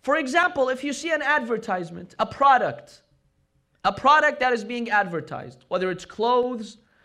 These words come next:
or it's that beautiful purse they're advertising for you,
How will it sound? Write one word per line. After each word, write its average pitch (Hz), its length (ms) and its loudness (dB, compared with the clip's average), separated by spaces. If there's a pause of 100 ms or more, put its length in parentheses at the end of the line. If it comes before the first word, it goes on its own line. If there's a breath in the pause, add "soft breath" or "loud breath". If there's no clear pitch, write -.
(280 soft breath)
or 170 120 4
it's 180 140 -6
that 196 260 4
beautiful 220 540 0
purse 240 480 4
they're 226 160 2
advertising 214 800 2
for 220 240 -6
you, 214 300 -8